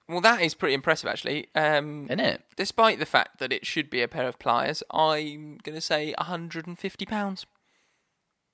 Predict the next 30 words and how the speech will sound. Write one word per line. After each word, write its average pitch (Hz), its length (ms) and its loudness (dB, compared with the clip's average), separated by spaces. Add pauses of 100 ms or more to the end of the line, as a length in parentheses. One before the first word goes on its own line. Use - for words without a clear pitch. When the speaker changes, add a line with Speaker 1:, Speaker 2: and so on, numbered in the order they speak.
(1900)
Speaker 2:
This - 140 -10
will 104 80 -4
blow 101 160 -2
you 82 200 -2
away, 87 240 -4
James. - 320 -16 (1800)
It's 123 180 2
three 220 420 2
hundred 202 340 6
and 208 120 -2
fifty - 480 0
pounds! 294 120 2
Speaker 1:
Oh, 202 1300 6
I 440 80 -2
thought 233 180 4
you 208 60 4
were 196 60 8
gonna - 120 4
say 247 200 4
I 226 160 10
had 285 260 6
it. 180 380 6
No. 254 200 4
Speaker 2:
No, 123 560 10
sorry, 110 260 6
mate, 113 140 4
you 107 60 0
didn't 107 160 0
have 95 120 2
it. 92 140 -2